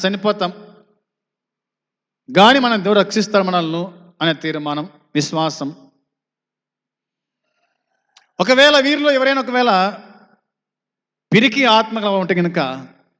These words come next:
అక్కడ దేవుని కార్యము ఏమాత్రం కూడా జరగదు. వీరిని బంధించేటప్పుడు కానీ,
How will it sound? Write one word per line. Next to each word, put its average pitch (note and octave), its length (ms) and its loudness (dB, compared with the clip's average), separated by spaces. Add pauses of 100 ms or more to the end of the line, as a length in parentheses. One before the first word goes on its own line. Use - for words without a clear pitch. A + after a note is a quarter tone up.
(1200)
అక్కడ D#3+ 360 0
దేవుని F#3+ 440 4
కార్యము F3 500 -4 (560)
ఏమాత్రం E3+ 440 2
కూడా E3 120 -4
జరగదు. C#3 460 -6 (2250)
వీరిని A3 260 2
బంధించేటప్పుడు G#3+ 680 -2
కానీ, A#3 480 -2